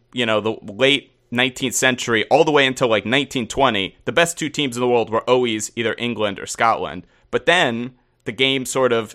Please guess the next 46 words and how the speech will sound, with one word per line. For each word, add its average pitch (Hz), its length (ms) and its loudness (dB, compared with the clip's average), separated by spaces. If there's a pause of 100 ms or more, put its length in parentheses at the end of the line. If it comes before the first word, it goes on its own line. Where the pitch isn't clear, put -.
expanded, 120 800 0 (380)
and, 117 540 0
I 123 80 -2
mean, 117 180 -4
England 127 460 0
really 120 340 0
did 92 260 0
miss 113 240 -2
their 101 160 -2
shot 107 340 2
in 95 40 -8
those 107 200 -4
<laughs> - 120 -10
first 131 240 0
few 107 400 0 (340)
World 113 320 4
Cups. 104 320 0
I 104 80 -4
mean, 107 140 -6
they 139 120 2
would 135 120 0
have - 80 -4
had 104 380 2
a 98 60 -4
real 120 240 0
chance, 98 540 -4 (220)
but 110 120 -6
just 113 180 -4
didn't 131 200 2
enter 104 320 0
them. 85 280 -2 (300)
And 107 160 -2
then, 107 500 2
you 107 120 -2
know, 87 260 0 (160)
a-, - 60 4
a-, 120 320 4
as 120 160 0
we'll, 117 440 6
we'll 107 140 -6
talk 165 240 2
about 101 220 -2
a - 20 0
little 101 220 -2
later, 107 360 0
the, 85 380 -2